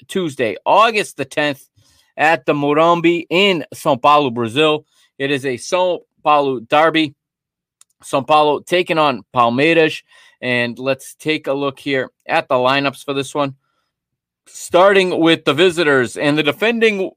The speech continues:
champions, the current title holders of the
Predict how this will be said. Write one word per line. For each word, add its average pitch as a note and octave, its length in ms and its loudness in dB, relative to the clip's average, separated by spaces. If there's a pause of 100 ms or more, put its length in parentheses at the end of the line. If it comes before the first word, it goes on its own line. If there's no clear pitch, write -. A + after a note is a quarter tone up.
(120)
champions, F#3 460 -2
the C#3 80 -4
current G3 300 2
title G#3 300 4
holders D#3 460 0 (420)
of C#3 640 2
the D3 360 -6